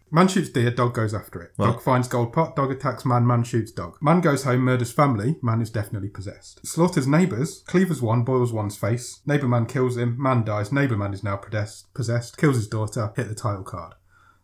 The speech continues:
Speaker 1: That's the sort of thing we're getting from this <laughs> film. It's crazy.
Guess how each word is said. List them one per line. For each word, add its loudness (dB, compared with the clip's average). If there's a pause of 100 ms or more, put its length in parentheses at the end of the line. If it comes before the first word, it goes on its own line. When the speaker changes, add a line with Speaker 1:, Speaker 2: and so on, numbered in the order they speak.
Speaker 1:
That's 2
the -4
sort 0
of -8
thing -2
we're -2
getting -4
from -2
this -4
<laughs> -12
film. 4 (560)
It's -6
crazy. 2